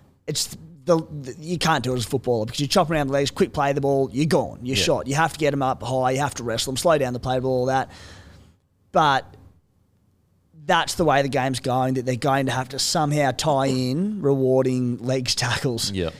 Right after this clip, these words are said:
Speaker 1: And, and, and whether that's you make a legs tackle and, I don't know, like, a good legs tackle is, is somewhat dominant where you have to wait two seconds to play the ball. So
Speaker 2: Mm.
Speaker 1: I don't know, but
Speaker 2: Just, like, let the player hang on the legs,
Speaker 1: Yeah,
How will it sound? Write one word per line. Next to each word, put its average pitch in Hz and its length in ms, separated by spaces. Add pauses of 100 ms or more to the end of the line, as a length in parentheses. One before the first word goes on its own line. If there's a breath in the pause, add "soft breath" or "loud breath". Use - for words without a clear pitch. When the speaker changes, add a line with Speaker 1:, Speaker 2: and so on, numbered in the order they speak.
Speaker 1:
And, 107 80 (140)
and, 175 180
and 165 160
whether 156 200
that's 143 280
you 147 60
make 147 220
a 139 60
legs 139 220
tackle 139 480
and, 127 260 (520 loud breath)
I 147 140
don't 143 120
know, 143 200
like, 135 180
a 147 80
good 135 280
legs 135 220
tackle 131 420
is, 131 240
is 131 240 (100)
somewhat 156 640
dominant 131 380
where 131 140
you 131 120
have 127 240
to 135 80
wait 120 240
two 127 140
seconds 123 260
to 110 40
play 123 120
the 123 60
ball. 117 200
So 117 100
Speaker 2:
Mm. 92 80
Speaker 1:
I 156 80
don't 139 260
know, 143 300
but 156 320 (180 loud breath)
Speaker 2:
Just, - 160
like, 127 80
let 120 260
the 117 60
player 110 300
hang 98 200
on 92 120
the 87 60
legs, 87 160
Speaker 1:
Yeah, - 80